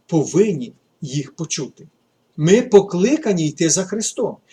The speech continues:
і говорити правду з думкою про те, що вона принесе користь тим,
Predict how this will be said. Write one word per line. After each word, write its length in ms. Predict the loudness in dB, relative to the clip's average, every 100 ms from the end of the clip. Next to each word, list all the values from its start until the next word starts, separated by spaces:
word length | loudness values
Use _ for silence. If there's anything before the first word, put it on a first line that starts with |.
| -4
і 80 | 2
говорити 400 | 6 6 6 2
правду 600 | 2 2 2 0 0 -2
з 100 | 0
думкою 380 | 0 0 2 0
про 160 | 0 0
те, 280 | 0 -2 -6 _ -4
що 200 | 0 2
вона 260 | 2 0
принесе 640 | 0 0 2 0 0 -2 -8
користь 640 | -4 4 4 4 0 -4 -12 _ _ _ _ 0
тим, 360 | 2 2 0